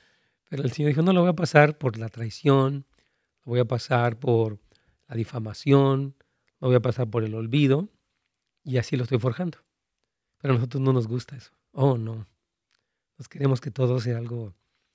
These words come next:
inst-, ahora sí que mágico, ¿verdad? Que sea así como instantáneo, casi como en las, en las cuentos de hadas, ¿no? Que la hada madrina le hace así con la varita mágica y ya la otra persona ya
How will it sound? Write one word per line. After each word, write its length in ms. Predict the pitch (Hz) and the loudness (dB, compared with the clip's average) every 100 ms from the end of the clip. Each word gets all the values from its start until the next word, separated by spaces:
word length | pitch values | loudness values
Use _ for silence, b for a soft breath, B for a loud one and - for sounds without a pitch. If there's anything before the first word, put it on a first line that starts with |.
| _ _ _ _ | _ _ _ _
inst-, 280 | - 135 - | -4 -4 -4
ahora 180 | - 135 | -2 -2
sí 140 | 120 120 | -2 0
que 160 | 127 | 2
mágico, 640 | 113 117 131 - 131 - 113 | 2 4 4 4 -2 -8 -10
¿verdad? 260 | 107 120 | -12 -10
Que 140 | - 120 | -6 -4
sea 100 | 127 | -4
así 140 | - | -4
como 160 | - 117 | -6 -6
instantáneo, 600 | - 120 110 127 127 117 | -4 -8 -2 2 4 4
casi 220 | 127 107 | 0 -2
como 160 | 127 | 0
en 60 | 113 | 0
las, 180 | 104 - _ _ _ _ _ _ | -2 -10 _ _ _ _ _ _
en 240 | - 127 120 | -8 -6 -6
las 380 | 113 110 - | -6 -10 -14
cuentos 340 | _ 139 123 123 | _ 2 4 2
de 80 | 123 | 2
hadas, 160 | 120 | 2
¿no? 120 | 113 127 | -2 -6
Que 300 | 123 104 - _ _ _ | -6 -6 -8 _ _ _
la 380 | - 120 113 - | -8 -8 -8 -10
hada 200 | - 131 | -2 2
madrina 340 | 131 120 127 123 | 4 4 4 4
le 120 | 123 | 4
hace 120 | 120 | 2
así 140 | 120 - | -4 -4
con 160 | 131 | -2
la 40 | 110 | 0
varita 280 | 117 117 | -2 -2
mágica 420 | 113 113 131 - 165 | -2 -4 -6 -6 -4
y 60 | |
ya 120 | 120 | -2
la 120 | 117 120 | -2 -4
otra 160 | 123 | -4
persona 360 | 113 110 127 120 | -10 -12 -6 -4
ya 240 | 117 113 | -4 -4